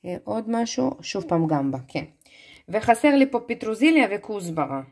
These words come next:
אתם מבינים? זה נקרא סלט, לשובע, לאושר, יש פה פרמנטים. תתייחסו לזה כבוסר. זה למשל בשר אמיתי. ומה שאתם אוכלים, אה, של החיות, זה לא, זה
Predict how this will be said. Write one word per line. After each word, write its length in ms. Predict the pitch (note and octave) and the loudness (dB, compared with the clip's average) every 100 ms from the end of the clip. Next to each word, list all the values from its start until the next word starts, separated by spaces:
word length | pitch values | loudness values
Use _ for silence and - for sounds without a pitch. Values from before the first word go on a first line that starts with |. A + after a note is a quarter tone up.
| _ - | _ -20
אתם 200 | D#3+ G#3+ | -8 -4
מבינים? 460 | G#3 G#3+ A#3+ D4 C#4 | -2 2 4 6 4
זה 240 | - C#4 D#4 | 4 6 6
נקרא 320 | C4+ C4+ B3 | 6 2 -4
סלט, 560 | - G#3+ G3+ D3+ C3 _ _ | -2 -4 -2 -2 -4 _ _
לשובע, 720 | F3 F#3+ - A3+ G#3 E3 B2+ B2+ - _ - _ F#3 | -10 -8 -4 0 0 0 -4 -6 -12 _ -20 _ -6
לאושר, 640 | G3+ - G#3+ G3+ - E3 | -4 -2 -2 0 -2 -2
יש 140 | F3+ | -4
פה 140 | - G3+ | -6 -12
פרמנטים. 880 | - G3 F#3+ F#3+ F#3 F3 D#3 D3 D#3+ | -6 -6 -4 -4 -4 -4 -6 -6 -6
תתייחסו 560 | F3 F3+ F3+ F#3+ - B3 | -10 -10 -8 -8 -4 0
לזה 220 | A3 F#3+ | 0 -2
כבוסר. 880 | - G3 D3+ D3+ F#3 F#3 - D3 C3+ - - - - | -6 -6 -4 0 0 -2 -6 -6 -8 -12 -20 -20 -10
זה 140 | F3 | -2
למשל 460 | A#3 A3+ - F3+ D#3+ D3 | 0 0 -2 -4 -6 -6
בשר 480 | D3+ E3+ - G3 G3+ | -6 -4 0 0 0
אמיתי. 500 | G3 F3+ - C#3+ C3+ _ - _ F3 | -4 -8 -8 -8 -8 _ -20 _ -6
ומה 200 | F#3 G#3 | -4 -2
שאתם 340 | A#3 A3+ G#3+ | 0 0 -2
אוכלים, 500 | G3 - G#3+ G#3+ G#3 | -2 -2 -2 -2 -2
אה, 260 | G3 F#3 F3+ | -2 -2 -4
של 280 | - F3+ F3 | -2 -2 0
החיות, 920 | E3 D#3+ D#3+ D#3+ F3+ F#3 C4+ C#4+ - | 0 0 -4 -2 0 4 4 2 -4
זה 220 | E3 G3 B3+ | -6 0 2
לא, 420 | F#3+ F#3+ F#3+ F#3 | 4 4 2 0
זה 180 | E3 A#3+ | -2 -2